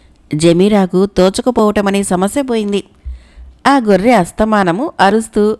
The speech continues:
అరవకపోతే దగ్గుతూ ఆ చుట్టుపక్కల మేయటానికి ఉన్నదంతా మేసేసింది. మళ్ళీ బుధవారం నాడు మొగుడింటికి రాగానే జమీరా కంటతడి పెట్టుకొని, "నా ప్రాణం మీదకి ఈ గొర్రెను ఎందుకు తెచ్చావు? నేను నాలుగు కాలాల పాటు బతకాలని నీకు లేదల్లే ఉందే.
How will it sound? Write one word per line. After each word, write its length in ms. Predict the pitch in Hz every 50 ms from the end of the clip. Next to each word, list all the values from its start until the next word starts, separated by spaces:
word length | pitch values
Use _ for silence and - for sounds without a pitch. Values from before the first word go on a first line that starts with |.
| - -
అరవకపోతే 720 | 185 196 202 220 233 - 240 - 220 208 196 214 226 226
దగ్గుతూ 600 | 196 180 165 170 196 220 202 208 202 202 208 - _ _ _ _ _ _ _ _ _ -
ఆ 140 | 294 311 311 - - 208
చుట్టుపక్కల 520 | 175 - 247 247 254 247 - - 247 233
మేయటానికి 720 | 208 185 175 180 202 214 226 214 190 170 165 269 311 370 -
ఉన్నదంతా 520 | 202 226 240 254 226 220 190 175 175 294 320
మేసేసింది. 680 | 294 247 226 220 226 214 214 - 196 190 196 190 - _ _ _ - - - - - - - - - _ _ _ -
మళ్ళీ 340 | 190 214 208 208 214 240 247
బుధవారం 540 | 214 190 170 170 170 180 196 208 220 214 208
నాడు 300 | 202 202 185 185 196 202
మొగుడింటికి 580 | 202 190 185 180 214 214 214 196 196 220 220 233
రాగానే 540 | 226 214 196 185 180 175 185 226 311 403 _ _ _ - - - - - -
జమీరా 520 | 208 196 226 226 233 240 240 233 220 220 220
కంటతడి 500 | 220 240 233 202 220 247 - 240 233 233
పెట్టుకొని, 480 | 220 196 196 180 - 185 214 285 359 - - _ _ _ _ _ _ _ _ _ _ -
"నా 160 | 254 277 269
ప్రాణం 400 | 254 - 214 185 180 196 233 247
మీదకి 320 | 240 220 190 185 185 - 311
ఈ 120 | 320 277
గొర్రెను 340 | 214 190 190 196 226 262 262
ఎందుకు 220 | 226 214 240 254
తెచ్చావు? 500 | 247 254 233 226 - 220 208 208 220 254 262 _ _ _ _ - - - - - _ - -
నేను 220 | 233 254 262 269
నాలుగు 320 | 247 226 214 214 220 220 202
కాలాల 380 | - 190 170 175 185 214 240
పాటు 280 | - - 233 220 233 233
బతకాలని 640 | 220 196 175 - 190 - 226 233 233 240 240 240
నీకు 220 | 226 226 226 - 202
లేదల్లే 420 | 190 190 190 202 233 240 240 233
ఉందే. 340 | 226 220 208 208 208 226